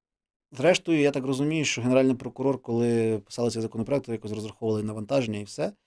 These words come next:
І я думаю, це має бути, це є передбачене, хоча час покаже. Уже бачу по наших провадженнях, які стосуються сап і набу, ну, вісімсот проваджень в детективів. І це все лягає на двісті детективів, лягають на тридцять п'ять прокурорів.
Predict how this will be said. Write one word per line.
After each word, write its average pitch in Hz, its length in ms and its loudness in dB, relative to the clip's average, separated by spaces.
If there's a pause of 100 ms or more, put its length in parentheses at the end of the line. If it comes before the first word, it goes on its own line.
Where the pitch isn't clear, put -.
(360)
І 110 80 -12
я 107 80 -2
думаю, 120 280 2
це 117 160 -6
має 113 180 0
бути, 107 640 -6
це 120 120 -6
є 110 100 2
передбачене, 104 800 0
хоча 120 240 -6
час 117 180 -4
покаже. - 420 -20 (460)
Уже 127 180 4
бачу 160 280 2
по 143 180 -2
наших 147 260 2
провадженнях, 143 380 0
які - 100 -16
стосуються 135 340 -4
сап 160 340 0
і 127 80 -4
набу, 139 440 0 (460)
ну, 110 460 -2 (260)
вісімсот 117 340 -8
проваджень 123 460 4
в - 220 -18
детективів. 110 640 -2 (720)
І - 40 -20
це - 200 -2
все 120 320 0
лягає 117 720 0
на 110 140 -10
двісті 110 440 -2
детективів, 113 500 -2
лягають 110 400 0
на 107 120 -6
тридцять 107 360 -12
п'ять 107 180 -8
прокурорів. 113 560 -2